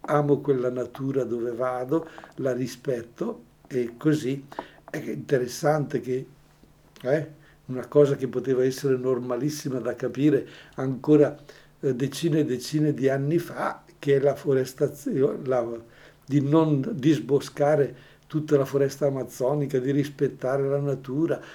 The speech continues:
di piantare alberi perché, eh, per il clima, per tutto, si è arrivati adesso, ma ci si dà una scadenza molto, molto avanti. Ci vorre-,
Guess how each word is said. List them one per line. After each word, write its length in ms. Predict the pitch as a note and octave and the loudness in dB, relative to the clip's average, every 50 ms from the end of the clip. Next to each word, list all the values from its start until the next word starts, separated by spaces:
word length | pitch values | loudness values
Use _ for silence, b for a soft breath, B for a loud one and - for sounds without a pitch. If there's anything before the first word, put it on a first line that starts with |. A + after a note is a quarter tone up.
| B B B | B B B
di 520 | B A#2+ C3+ D3+ D3+ D3 D#3+ - - - - | B 2 6 6 8 8 6 4 0 -6 -6
piantare 600 | - - D#3+ D3 C#3 C3+ B2 - C#3+ C#3+ C#3+ D3 C#3 | 0 6 6 6 6 4 0 2 2 6 6 6 6
alberi 600 | C#3+ D3 E3 D#3+ D3+ C#3+ C3+ D3+ D3 C#3 D3 C#3+ | 6 4 4 2 2 4 6 6 8 8 6 4
perché, 600 | D3 C#3+ C#3+ C3 - - - C#3+ C#3 D3 D3+ D3+ D3+ B B B B B _ _ _ _ _ | 4 4 2 2 2 0 2 4 6 6 6 4 2 B B B B B _ _ _ _ _
eh, 560 | - E3 C3+ C3 C3+ C3 C3 C3 C3 C3 B2+ B2+ - | -4 -2 0 0 2 2 2 2 0 0 -2 -6 -4
per 140 | - D3 C#3 | 2 2 2
il 160 | C3+ C3+ B2+ | 2 2 -6
clima, 540 | - - B2 B2 D#3 E3+ F3 D#3 D3 C#3 B2 | -10 -6 2 4 6 6 6 4 4 2 2
per 240 | - C#3+ C#3+ C3 - | 4 4 4 4 2
tutto, 520 | - - - F#3+ F#3 - - A3+ A3+ A3+ B B B B B B B B | -4 -6 -4 -4 -4 -2 0 0 0 0 B B B B B B B B
si 200 | - - - D3+ | -10 0 4 4
è 40 | C#3 | 4
arrivati 460 | C#3 B2+ C#3 C#3 D3 C#3 C#3 - F3+ | 4 4 2 4 4 2 2 2 0
adesso, 680 | F3+ D3 A2 E2+ - - - - D#3 F3+ A#3+ - - - _ _ _ _ _ | 0 0 -4 -8 -8 -8 -2 2 2 2 2 0 -10 -20 _ _ _ _ _
ma 220 | - E3 D3+ D#3 - | -2 0 0 0 0
ci 120 | - F3+ | 0 -4
si 200 | D#3 - F#3+ G#3 | -4 -2 -2 0
dà 260 | D3 C#3+ A#2 B2 C#3+ | 0 2 2 4 2
una 280 | D#3 A#3 A#3 D#3+ D3 D3+ | 2 4 4 2 2 2
scadenza 840 | D3+ - - - F3 D#3+ D3 B2 A2+ A#2 B2 A2+ - D3 D#3 - - B B B B B - | 0 0 4 4 4 6 6 4 2 0 -4 -6 -2 0 0 0 0 B B B B B -10
molto, 500 | C3+ C3 C3 C3 B2+ C3 C3 - E3 E3 | -6 -2 0 0 0 0 0 4 4 4
molto 380 | D3 B2 B2+ B2+ B2 - D#3 | 4 4 -2 -4 -2 0 0
avanti. 580 | D3+ C#3+ D#3+ D#3+ E3+ E3 C3+ A2 - - A2 G#2 B B B B B B B B B _ _ _ - - - - A#3 - | 2 2 2 0 -2 -4 -6 -8 -8 -10 -10 -10 B B B B B B B B B _ _ _ -20 -20 -12 -12 -12 -10
Ci 160 | - - E3 | -4 0 2
vorre-, 460 | C#3 C#3 E3 E3 D#3+ D#3+ D3 D3 - | 8 8 8 8 8 6 2 2 -2